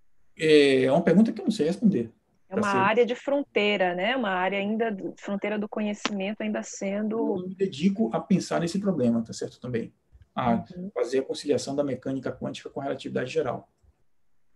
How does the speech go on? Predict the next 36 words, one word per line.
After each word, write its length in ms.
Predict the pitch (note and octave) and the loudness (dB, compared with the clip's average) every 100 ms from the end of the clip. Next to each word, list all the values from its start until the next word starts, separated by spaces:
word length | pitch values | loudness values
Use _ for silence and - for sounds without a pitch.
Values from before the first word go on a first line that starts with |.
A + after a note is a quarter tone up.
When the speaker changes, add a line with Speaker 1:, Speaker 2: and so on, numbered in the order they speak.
| _ _ - - | _ _ -20 -8
Speaker 1:
Mas 180 | - C#3 | -2 4
isso 180 | A3+ A3 | 6 4
só 80 | G3 | 0
Speaker 2:
Perfeito. 160 | F3+ F3+ | 2 2
Speaker 1:
aparece 300 | D3 - - | 2 0 -4
na 80 | |
escala 220 | E3+ - F3+ | -6 0 2
de 80 | A3+ | 2
Planck 360 | F#3 G#3 G#3 | 6 8 8
também, 300 | - A2 A2+ - | 4 0 -2 -4
tá 120 | - | -4
certo? 300 | D#3 - - | -2 -2 -2
Esse 140 | D3+ | 0
é 20 | |
outro 160 | F#3+ G3 | 0 0
ponto. 340 | F3 C#3+ A3+ - - - - | 0 0 0 -8 -20 -18 -8
Bom, 140 | C#3 D#3 | -4 0
é, 340 | D#3 C3 B2+ | 2 4 4
ele 140 | C#3+ | 2
diz, 440 | C3 C#3 G3 G3 - _ _ _ - _ _ | 0 2 2 2 -10 _ _ _ -20 _ _
ah, 600 | C#3+ C3 A#2+ A2+ A2+ A2+ - _ _ _ _ _ - | -2 2 4 4 2 -2 -8 _ _ _ _ _ -6
né, 200 | C#3+ G3 | -2 -2
ah, 280 | F3+ - - - | -2 -4 -8 -8
isso 160 | - | 0
é 40 | F3 | 2
importante 360 | F3+ F3+ G3 | 4 4 4
dizer, 200 | F3+ B2 | 4 2
nessa 220 | B2+ E3 G#3 | 2 4 2
escala 240 | - F3+ | 2 2
que 60 | F3+ | 2
nós 100 | E3 | 0
estamos 220 | D3+ B2+ | -2 -2
trabalhando 380 | C#3+ A2+ A2+ G#2+ | 0 2 4 2
aqui, 360 | G#2+ E3 G3 - _ _ _ _ _ _ _ _ _ | 2 2 0 -4 _ _ _ _ _ _ _ _ _
a, 800 | - C3 C3 C#3 C3 B2+ A#2+ | -6 -4 -4 -2 0 2 2
a 20 | A#2 | 2